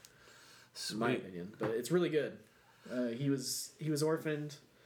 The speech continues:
Speaker 1: His parents were trying to find a, this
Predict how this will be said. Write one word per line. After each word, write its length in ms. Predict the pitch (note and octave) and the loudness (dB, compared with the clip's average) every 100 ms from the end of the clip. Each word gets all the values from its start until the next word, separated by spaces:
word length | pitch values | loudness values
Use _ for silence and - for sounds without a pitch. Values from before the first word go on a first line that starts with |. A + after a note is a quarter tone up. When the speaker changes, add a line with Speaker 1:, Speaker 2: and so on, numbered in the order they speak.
| - - - | -20 -12 -6
Speaker 1:
His 140 | C3+ | 0
parents 340 | - D3+ D3+ | 4 4 4
were 80 | D3+ | 0
trying 240 | C#3 D3 C#3 | 2 2 0
to 60 | |
find 400 | C3+ C#3 C3 B2+ | 0 0 0 0
a, 200 | B2 A#2 A#2 - C3+ | 0 0 -2 -8 -6
this 320 | B2 B2 - | -4 -2 -4